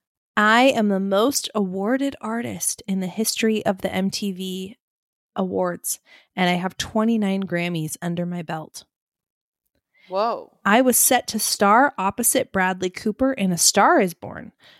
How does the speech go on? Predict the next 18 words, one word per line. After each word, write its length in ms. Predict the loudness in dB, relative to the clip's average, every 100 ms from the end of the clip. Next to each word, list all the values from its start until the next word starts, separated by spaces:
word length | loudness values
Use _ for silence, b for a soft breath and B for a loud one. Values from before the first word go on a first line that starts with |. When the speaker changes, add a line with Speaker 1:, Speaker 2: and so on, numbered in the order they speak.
| 2
Speaker 2:
Ooh, 60 |
Speaker 1:
But 60 | 4
Speaker 2:
I've 180 | 6 2 -2
heard 260 | 2 2
of 120 | 2
this 160 | -6 -10
person. 340 | -12 -12 -14
Okay. 360 | -16 -4 2 2
Speaker 1:
But 140 | 0
due 220 | 0 2 4
to 80 | 4
scheduling 680 | 2 4 2 4 2 2 0
conflicts, 640 | 0 -2 -2 -4 -4 -4
the 140 | -2
role 280 | 0 2 4
went 220 | 2 -2
to 100 | -4
Gaga. 600 | -4 -2 -2 -4 -6 -8